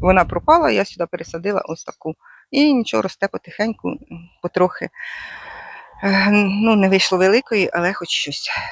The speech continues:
Тож, м, щас я ще покажу Тумбеліну Вікторію. Ось така на сьогодні Тумбеліна Вікторія. Е, ну, не знаю, в сорока літрах два саджанця. Випадково вона тут опинилася, але вона мене радує. Звісно, я відійшла трохи від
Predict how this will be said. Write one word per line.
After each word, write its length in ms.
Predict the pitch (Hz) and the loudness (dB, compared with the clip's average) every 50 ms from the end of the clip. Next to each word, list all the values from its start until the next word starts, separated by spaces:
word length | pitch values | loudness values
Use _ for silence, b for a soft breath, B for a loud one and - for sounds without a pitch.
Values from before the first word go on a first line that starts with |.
| B B B B _ _ _ | B B B B _ _ _
Тож, 380 | - 202 190 - - - - - - - _ _ _ _ _ _ _ _ _ _ _ _ _ - | -4 -2 -2 -2 -2 -4 -4 -8 -10 -14 _ _ _ _ _ _ _ _ _ _ _ _ _ -6
м, 160 | 196 180 160 139 _ _ _ - | -4 -4 -4 -4 _ _ _ -10
щас 240 | - - 214 214 - | -4 -4 -2 -2 -2
я 60 | 208 | -4
ще 140 | - - 190 | -4 -2 -4
покажу 380 | - _ - - 185 180 190 190 | -4 _ -4 -4 -4 -2 -4 -4
Тумбеліну 520 | - - - 180 180 - 185 190 185 - | -4 -4 -2 -2 0 0 0 0 0 -2
Вікторію. 580 | - 185 _ _ - - - - - - - 156 _ _ _ _ b b b b b b b b - | -2 -4 _ _ -4 -2 -2 -2 -4 -6 -10 -16 _ _ _ _ b b b b b b b b -4
Ось 180 | - 190 - | -4 -4 -2
така 240 | - - - - 196 | -4 -4 0 2 2
на 120 | 185 175 165 | 2 2 0
сьогодні 400 | - - - 165 175 160 156 156 _ | -2 -4 -4 -4 -2 -2 -2 -4 _
Тумбеліна 440 | - 165 156 160 160 160 160 156 147 | -6 -6 -4 -4 -2 -2 -2 -2 -2
Вікторія. 560 | 147 147 - _ - 156 147 151 165 190 220 | -2 -4 -10 _ -6 -4 -2 -2 0 -2 -2
Е, 40 | 254 B B B B B B B B B B B B B B B B | -4 B B B B B B B B B B B B B B B B
ну, 220 | 180 175 170 170 | -2 0 2 2
не 120 | 170 165 | 2 2
знаю, 200 | 160 - 165 151 | 4 4 4 4
в 20 | 151 | 2
сорока 380 | - - 165 165 - - 180 | 2 2 0 2 2 2 0
літрах 520 | 175 170 175 - - 156 156 - - - - _ | 2 0 -2 -4 -4 -4 -4 -4 -6 -12 -10 _
два 140 | 156 160 160 | 0 0 0
саджанця. 720 | - - 180 202 208 - 240 240 - - - 240 240 - - | 2 2 2 2 2 2 -4 -4 -4 -6 -6 -6 -6 -4 -4
Випадково 640 | 208 208 - 196 - _ _ - 208 208 180 175 170 | -6 -4 -4 -6 -12 _ _ -2 0 0 2 0 0
вона 240 | 170 170 175 170 165 | 0 0 0 0 -2
тут 220 | - - 160 - | -2 -6 -14 -14
опинилася, 680 | 151 - 170 175 196 240 254 233 220 220 - - - - - | -10 -6 -4 0 0 2 2 2 0 0 -2 -6 -6 -6 -4
але 260 | - 160 160 156 160 | -2 2 2 4 4
вона 260 | 160 160 160 165 170 | 2 2 0 -2 0
мене 260 | 170 165 160 160 156 | 0 0 2 2 2
радує. 400 | 151 151 147 135 - 135 135 139 | 2 2 2 0 0 -2 -2 -2
Звісно, 300 | 143 160 202 - - - | -2 -4 -6 -6 -4 -2
я 140 | 156 156 156 | 0 2 2
відійшла 400 | 147 151 143 160 - - - 160 | 0 0 -4 -6 -6 -2 -2 -2
трохи 360 | 156 - 156 156 - - 156 | -2 -2 -4 -6 -4 -4 -6
від 140 | 151 151 151 | -4 -4 -6